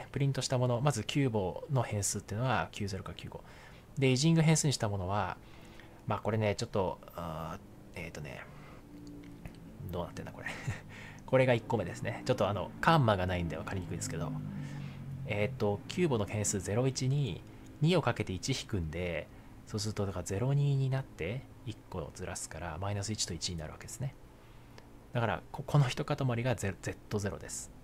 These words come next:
うん。あの、ね。で、あの、まあ、これで、あの、ハミルトニアン、あの、エネルギー設定して、プリント、式をプリントしてみるんですけど、まあ、プリントするとですね、あの、まあ、内部的にはちょっとごめんなさい、キューボ変数で出てくるんで、あの、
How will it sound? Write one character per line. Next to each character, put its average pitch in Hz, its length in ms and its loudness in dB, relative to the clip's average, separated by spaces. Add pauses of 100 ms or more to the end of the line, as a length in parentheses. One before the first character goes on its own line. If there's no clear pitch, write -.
う - 40 -8
ん。 - 1300 -14
あ 90 60 -6
の、 - 160 -8 (480)
ね。 104 220 -6 (1000)
で、 - 380 4 (380)
あ 143 160 10
の、 143 220 8 (720)
ま 156 80 8
あ、 - 40 -4
こ 151 120 4
れ 147 80 6
で、 143 160 8
あ 135 60 8
の、 131 180 8
ハ - 120 4
ミ 131 80 8
ル 127 60 2
ト 131 100 2
ニ 104 120 4
ア 85 80 0
ン、 78 60 0
あ - 20 -2
の、 95 100 -2
エ 110 40 2
ネ 127 100 6
ル 117 80 6
ギ 95 100 2
ー - 20 -4
設 - 200 -4
定 - 160 -2
し - 100 2
て、 120 180 4
プ - 120 0
リ 127 100 6
ン 127 80 6
ト、 123 320 6 (540)
式 - 300 2
を 101 60 4
プ 120 100 2
リ 123 60 6
ン 120 40 4
ト 120 100 0
し - 40 -2
て 131 100 2
み 117 60 4
る 98 60 2
ん - 20 0
で - 20 -4
す - 80 -6
け 87 60 -4
ど、 87 100 -2
ま 135 80 2
あ、 - 20 -2
プ 180 100 2
リ 202 40 6
ン - 20 2
ト 220 100 4
す 220 80 4
る - 20 -6
と 202 60 4
で - 40 2
す - 120 -6
ね、 87 120 0
あ 92 80 -2
の、 92 240 -2 (640)
ま 143 60 0
あ、 - 20 4
内 165 180 10
部 175 60 4
的 175 140 2
に 165 80 8
は 123 60 8
ち - 40 -2
ょ - 20 -12
っ - 20 -12
と 104 80 0
ご 92 60 2
め - 40 2
ん - 0 -
な 87 40 0
さ 87 100 -6
い、 - 20 -10
キ - 140 0
ュ 123 40 6
ー - 20 2
ボ 117 80 2
変 117 160 4
数 - 140 4
で 92 80 -4
出 104 120 0
て 101 80 0
く 98 80 -2
る 85 80 -2
ん 80 80 -4
で、 87 120 -2
あ 82 60 -4
の、 82 180 -4